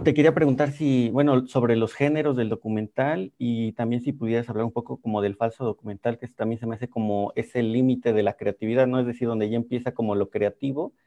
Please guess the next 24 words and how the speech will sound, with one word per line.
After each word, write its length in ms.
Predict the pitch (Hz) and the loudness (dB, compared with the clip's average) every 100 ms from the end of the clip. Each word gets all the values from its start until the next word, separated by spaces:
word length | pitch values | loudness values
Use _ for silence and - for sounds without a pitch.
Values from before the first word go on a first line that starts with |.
| _ _ _ _ _ | _ _ _ _ _
y 460 | - 131 139 147 139 | -4 0 2 2 2
en 100 | 113 | 0
donde 240 | 110 107 | 0 0
ya 100 | 107 | -2
empieza 300 | 113 123 120 | -2 -4 -6
como 220 | 120 104 | -6 -6
esta 160 | 104 113 | -6 -8
parte 400 | - 110 - 110 | -6 -8 -4 -2
de, 480 | 101 98 95 95 - | 0 0 -2 -6 -12
de 300 | - 104 98 | -2 2 2
las 200 | 98 98 | 2 0
licencias 420 | 117 - 120 117 | -4 -4 -4 -6
que 100 | - | -10
se 120 | - 107 | -10 -6
permite, 440 | 104 107 104 117 | -4 -4 -4 -4
esta 220 | 104 - | -2 0
objetividad 760 | 104 - 104 - 104 101 104 123 _ - _ | -2 -2 -6 -4 -6 -2 0 -2 _ -20 _
y 120 | 117 | -6
esta 200 | 113 - | -6 -2
relación 520 | 113 101 101 - 123 123 | 0 2 0 -2 -6 -4
que 120 | 120 | -2
re-, 260 | 104 101 - - - | 0 0 -4 -14 -6
que 100 | 113 | -2
regularmente 800 | 107 107 117 120 120 123 127 | 0 0 0 0 -2 -2 -6